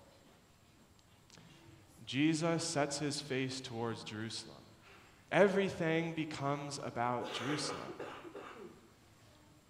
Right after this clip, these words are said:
And then the very last chapter, Luke twenty-four, this married couple, they're in Jerusalem for all these events. They saw the crucifixion,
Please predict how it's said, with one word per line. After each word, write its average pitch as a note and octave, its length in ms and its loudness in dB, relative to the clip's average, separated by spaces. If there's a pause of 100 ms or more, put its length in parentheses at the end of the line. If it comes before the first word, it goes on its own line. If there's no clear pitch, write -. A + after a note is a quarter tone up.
(500)
And G#2+ 80 -8
then C#3+ 80 -2
the D3+ 80 0
very E3+ 480 6
last D3+ 640 6 (260)
chapter, C#3+ 680 4
Luke C#3+ 180 0
twenty-four, C#3 720 0 (720)
this - 180 -6
married E3 280 6
couple, G2 440 -2 (920)
they're D3 160 8
in G3 180 6
Jerusalem F3 640 4
for E3 120 0
all E3 220 10
these E3 240 4
events. C3+ 840 2 (680)
They C3+ 100 0
saw E3+ 420 12
the F3+ 80 6
crucifixion, D#3+ 1000 2